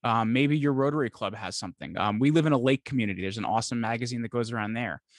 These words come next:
So you wanna find out all these different things you can start to get featured in locally, because what a lot of people do is they skip this part. And there's two things about it that's really important. Number one, it's easy to get 'cause it's local. But number two, those are people that already know, like, and trust you.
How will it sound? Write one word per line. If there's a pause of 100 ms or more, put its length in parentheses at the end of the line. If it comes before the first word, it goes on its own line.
(140)
So
you
wanna
find
out
all
these
different
things
you
can
start
to
get
featured
in
locally, (800)
because
what
a
lot
of
people
do
is
they
skip
this
part. (560)
And
there's
two
things
about
it
that's
really
important.
Number
one,
it's
easy
to
get
'cause
it's
local.
But
number
two, (500)
those
are
people
that
already
know, (260)
like,
and
trust
you.